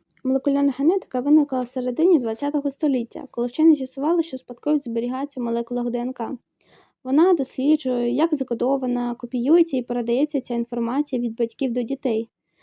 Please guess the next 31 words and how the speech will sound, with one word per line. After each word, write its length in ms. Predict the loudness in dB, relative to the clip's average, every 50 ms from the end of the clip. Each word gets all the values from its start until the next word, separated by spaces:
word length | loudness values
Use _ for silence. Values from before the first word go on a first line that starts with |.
| _ _ _ _
Сьогодні 340 | -2 2 2 4 6 6
молекулярна 480 | 6 6 4 2 0 2 2 2 2 2
генетика 400 | 2 2 2 2 2 0 -2 -2
не 120 | 0 0
лише 260 | 2 0 0 0 -2 -2
пояснює 440 | 0 2 2 0 0 0 -2 -2
механізм 400 | -2 -2 -2 -2 0 0 0 0
спадковості, 720 | -2 -6 -12 -8 _ -2 0 2 2 0 0 -2 -4 -6 -2
а 60 | 0
й 100 | 0 2
допомагає 460 | 0 0 -2 -4 -4 -2 -2 0 0 0
виявляти 480 | 0 0 -2 0 -2 -2 -2 -2 -4
порушення 420 | -4 -2 -4 -4 -4 -4 -6 -6 -6
в 40 |
генах, 360 | -4 -6 -4 -4 -4 -6 -8 _ -10
проводити 440 | -6 -4 -4 -2 -2 -2 -4 -4 -4
експертизи, 640 | -6 -8 -10 -10 -6 -2 -2 -2 -2 -2 -6 -8 -10 _ _ _ _ _ _
вчати 280 | _ -2 0 0 2
еволюційні 520 | 2 0 0 -2 -2 -2 0 2 2 2 2
процеси. 520 | -2 -6 -8 -4 -4 -4 -4 -6 -8 -10 -12 -12 -14 _ _
Саме 240 | _ _ 0 0 2
її 160 | 2 2 0
методи 360 | 0 0 0 -2 -2 -2 -2 -2
дали 300 | -2 -2 -2 0 0 0
можливість 420 | 0 -2 -2 -2 -2 -2 -2 -4
створити 340 | -6 -6 -4 -2 -2 -4 _ -6
так 120 | -4 -2
званий 260 | -2 -2 0 -2 -2 -2
генетичний 460 | -2 -4 -6 -6 -10 -8 -8 -8 -6
паспорт 440 | -6 -8 -10 -10 -12 -12 -6 -2 0
людини, 440 | 0 0 0 -2 -4 -4 -8 -10